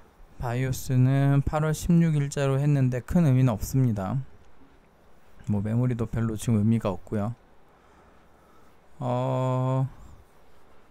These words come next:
칠육공공 장착했는데, 음, 시니벤즈 삼십 분을 돌렸고요.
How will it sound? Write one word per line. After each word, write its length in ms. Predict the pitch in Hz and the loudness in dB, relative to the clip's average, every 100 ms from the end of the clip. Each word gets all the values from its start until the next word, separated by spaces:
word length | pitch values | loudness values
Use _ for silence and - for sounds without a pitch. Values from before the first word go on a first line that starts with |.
| - - | -20 -12
칠육공공 640 | - 226 220 190 180 175 | -2 0 4 4 6 4
장착했는데, 1000 | 120 - 156 - 175 170 139 160 147 101 95 - - - - - - _ - - 127 | 2 2 -2 0 2 6 6 4 2 0 -4 -14 -20 -20 -20 -20 -20 _ -20 -6 0
음, 580 | 120 120 117 117 117 113 - _ _ - - - - - | 2 4 4 2 0 -2 -10 _ _ -20 -20 -20 -20 -20
시니벤즈 480 | - 202 196 185 165 | -4 0 4 4 4
삼십 360 | 170 196 202 190 | 4 4 4 2
분을 220 | 170 156 | 4 4
돌렸고요. 640 | 127 117 117 135 151 135 | 2 0 -2 0 4 4